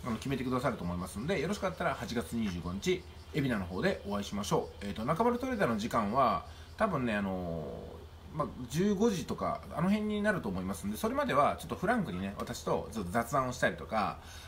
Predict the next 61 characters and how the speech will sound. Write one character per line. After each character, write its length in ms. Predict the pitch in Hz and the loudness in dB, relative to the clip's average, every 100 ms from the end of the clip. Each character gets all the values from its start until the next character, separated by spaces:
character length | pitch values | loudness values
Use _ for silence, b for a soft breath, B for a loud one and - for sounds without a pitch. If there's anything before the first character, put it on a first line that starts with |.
| - | -2
あ 80 | |
の、 80 | 113 | 2
例 160 | 117 127 | 4 4
の 80 | 98 | 2
や 80 | |
つ 60 | 90 | 0
の 120 | 85 | -4
こ 80 | 80 | -4
と 100 | 82 | -8
と 60 | 82 | -8
か 120 | - | -2
ね、 200 | 170 - - - | -2 -4 -10 -6
あ 100 | 101 | -2
の 360 | 95 90 85 | 0 0 -2
ー、 40 | 98 | -2
何 180 | 113 | 0
か 100 | 107 | 0
と、 180 | 104 98 - B B B - | -2 -4 -6 B B B 0
み-、 300 | 123 123 - - - | 2 2 0 -12 -6
身 140 | 135 120 | -2 2
近 140 | 127 | 2
な 80 | 113 | 2
こ 100 | 107 | 0
と 80 | 101 | -4
と 80 | |
か、 160 | 90 82 | -4 -4
プ 60 | 117 | 0
ラ 100 | 113 | 2
イ 20 | |
ベ 80 | 107 | 2
ー 40 | |
ト 60 | 92 | 0
な 60 | 82 | -2
こ 100 | 82 | -4
と 80 | 82 | -6
と 40 | |
か 100 | 80 | -6
や 100 | 87 | -4
っ 20 | 98 | -4
て 120 | - | -6
い 60 | |
け 80 | 90 | -6
れ 60 | 90 | -4
ば 80 | 82 | -4
な、 80 | 95 | -4
や 120 | 113 | 0
ん 40 | 120 | 0
わ 60 | |
り 60 | 98 | 0
と 100 | 87 | -4
過 120 | 101 | -6
ご 80 | 95 | -6
せ 100 | 92 | -4
れ 80 | 85 | -4
ば 100 | 82 | -2
な 140 | 120 | -2
と 80 | - | -2
思 80 | 80 | -6
い 20 | |
ま 60 | |
す。 100 | 85 | -8